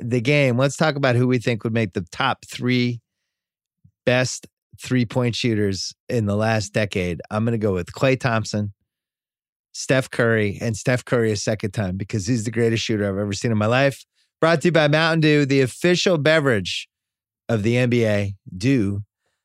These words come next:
the do. All right, so last week we did two podcasts about James Harden. One was a pyramid podcast with me and Zach Lowe. The other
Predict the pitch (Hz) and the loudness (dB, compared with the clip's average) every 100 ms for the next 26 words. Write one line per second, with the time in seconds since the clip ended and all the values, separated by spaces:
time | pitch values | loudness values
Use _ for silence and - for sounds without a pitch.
0 | _ - 127 107 139 123 95 - _ _ | _ -2 -2 2 2 2 -2 -8 _ _
1 | 175 147 - 165 156 156 - _ - 147 | 0 0 2 2 4 2 -2 _ -4 0
2 | 160 170 - 151 123 135 127 107 165 151 | 0 0 0 0 0 0 0 0 -2 0
3 | 139 131 135 123 - 123 110 123 120 110 | 0 2 0 0 0 0 0 0 0 0
4 | 123 113 107 127 135 120 107 135 135 131 | 0 0 0 0 0 -2 -2 0 0 0
5 | 120 123 120 107 113 107 98 92 107 98 | 0 0 0 0 -2 -2 -4 -4 -2 -2
6 | 101 95 110 104 95 95 - 123 117 110 | -2 -4 -2 -2 -2 -2 -2 0 0 0
7 | 104 | -2